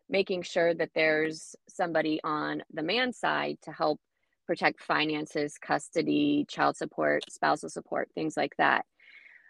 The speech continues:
I'm licensed in Virginia and D C, so I can really only speak to those two jurisdictions as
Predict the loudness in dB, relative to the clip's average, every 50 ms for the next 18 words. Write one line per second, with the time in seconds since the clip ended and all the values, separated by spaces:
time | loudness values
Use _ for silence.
0 | -20 -20 _ _ _ _ _ _ _ _ 8 10 10 8 8 6 4 2 0 -2
1 | -4 -4 -4 -2 -2 -2 0 2 2 2 2 0 -2 0 0 -2 -2 -4 -4 -2
2 | 0 0 0 -2 -2 -6 -4 -4 -4 -2 0 0 0 0 0 -2 -2 0 2 2
3 | 2 2 0 0 -2 -4 -2 -2 -4 -4 -6 -10 -6 -2 0 0 0 -2 -6 -10
4 | -6 -2 0 0 -2 -2 -6 -8 -6 -4 -4 -2 -2 -2 -2 -4 -6 -6 -8 -8
5 | -8 -6 -6 -8 -8 -8 -6 -4 -2 -2 -2 -2